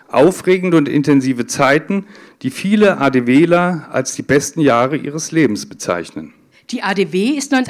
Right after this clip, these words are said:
Speaker 2: neunzehnhundertachtundsechziger Produkt und damit Teil der Geschichte der neuen Linken in der Bundesrepublik und der politischen, kulturellen Veränderungen in dieser Republik beziehungsweise der Strukturen,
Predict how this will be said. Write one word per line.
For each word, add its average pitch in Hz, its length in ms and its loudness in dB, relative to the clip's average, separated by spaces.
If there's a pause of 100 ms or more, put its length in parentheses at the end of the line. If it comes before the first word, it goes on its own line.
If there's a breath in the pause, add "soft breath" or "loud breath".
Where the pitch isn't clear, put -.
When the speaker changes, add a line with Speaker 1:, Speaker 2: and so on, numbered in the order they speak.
(120)
Speaker 2:
neunzehnhundertachtundsechziger 226 1120 -2
Produkt 240 540 -6 (160 soft breath)
und 208 200 -4
damit 202 420 0 (200 loud breath)
Teil 190 300 -2
der 220 100 0
Geschichte 220 520 -4
der 240 120 0
neuen 196 320 0
Linken 180 360 -6
in 214 120 -6
der 247 100 -2
Bundesrepublik 170 880 -10 (440 loud breath)
und 214 140 0
der 214 80 0
politischen, 226 480 0
kulturellen 220 540 0
Veränderungen 214 640 -2
in 220 120 0
dieser 214 280 -4
Republik 214 480 -2
beziehungsweise 208 640 -6
der 208 120 -6
Strukturen, 226 840 -2